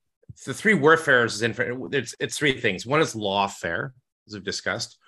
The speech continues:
One is, like, their, you know, like, they have their version of R T News called C C T V and their own media.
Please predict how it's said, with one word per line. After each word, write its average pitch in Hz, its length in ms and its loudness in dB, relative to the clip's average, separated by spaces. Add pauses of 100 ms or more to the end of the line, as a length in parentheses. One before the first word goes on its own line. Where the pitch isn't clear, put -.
(200)
One 143 220 4
is, 156 160 4
like, 120 240 2
their, 107 420 2 (600)
you 143 100 -6
know, 98 140 -2
like, 92 200 -6
they 117 100 -2
have 123 160 2
their 110 140 2
version 110 360 0
of 95 220 -4
R 107 140 0
T 104 240 -6
News 92 320 -2
called 92 180 -6
C - 160 -4
C 98 180 -6
T 98 240 -4
V 90 460 -2
and 82 120 -6
their 87 160 -2
own 90 220 -6
media. 87 640 -2